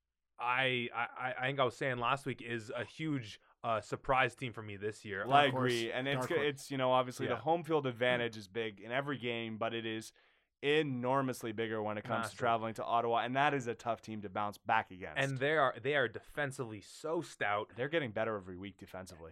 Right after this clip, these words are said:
Speaker 1: And,
Speaker 3: They're a
Speaker 1: you
Speaker 3: dark
Speaker 1: know,
Speaker 3: horse.
Speaker 1: and Hun-, Hunchak, we don't know his status. I hope to, uh, uh,
Speaker 2: It's a,
Speaker 1: you know.
Speaker 2: it's a dark red, that horse is.
Speaker 3: Oh,
Speaker 2: It's
Speaker 3: yeah.
Speaker 2: a, it's a,
Speaker 3: <laughs> Yeah.
Speaker 2: it's a
Speaker 1: Dark
Speaker 2: maroon.
Speaker 1: crimson.
Speaker 3: I think, I think it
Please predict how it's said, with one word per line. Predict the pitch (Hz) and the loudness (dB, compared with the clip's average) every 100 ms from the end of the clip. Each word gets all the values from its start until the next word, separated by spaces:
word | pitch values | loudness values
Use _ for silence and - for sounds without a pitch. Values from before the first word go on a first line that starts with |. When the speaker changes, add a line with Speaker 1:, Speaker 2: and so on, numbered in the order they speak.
| - | -6
Speaker 1:
And, | 156 151 147 123 | -4 -4 -4 -2
Speaker 3:
They're | 143 | 0
a | |
Speaker 1:
you | 131 | 4
Speaker 3:
dark | 170 | 4
Speaker 1:
know, | - | 4
Speaker 3:
horse. | 175 156 - - | -2 -2 -8 -10
Speaker 1:
and | 135 113 | -10 -8
Hun-, | - 151 - 131 156 | -2 -4 -2 -6 -4
Hunchak, | 156 147 143 | 2 2 2
we | 131 | -2
don't | 127 139 | -2 0
know | 139 127 | 0 0
his | 135 | -2
status. | - 135 139 139 135 - | -4 0 2 0 -2 -4
I | |
hope | 117 135 | -2 -2
to, | 147 131 | 0 2
uh, | 123 98 95 85 | 0 -2 -6 -6
uh, | 117 - | -10 -10
Speaker 2:
It's | 110 | -12
a, | |
Speaker 1:
you | 117 | -8
know. | |
Speaker 2:
it's | 113 | -6
a | 113 | 2
dark | 127 131 131 | 4 2 2
red, | 131 113 101 | 2 0 -2
that | 95 | -6
horse | 101 98 98 | -6 -10 -10
is. | 98 - | -12 -8
Speaker 3:
Oh, | 135 | -4
Speaker 2:
It's | 135 | -2
Speaker 3:
yeah. | - - - | -2 -2 0
Speaker 2:
a, | |
it's | - | 8
a, | 254 | 12
Speaker 3:
<laughs> | 277 | 12
Yeah. | 247 | 12
Speaker 2:
it's | - | 12
a | 110 | 10
Speaker 1:
Dark | 127 131 113 | 8 6 4
Speaker 2:
maroon. | 120 147 | 2 4
Speaker 1:
crimson. | 127 117 143 | 4 4 2
Speaker 3:
I | |
think, | 139 143 - | 0 -2 -2
I | 143 | -2
think | 143 | -2
it | 147 | -4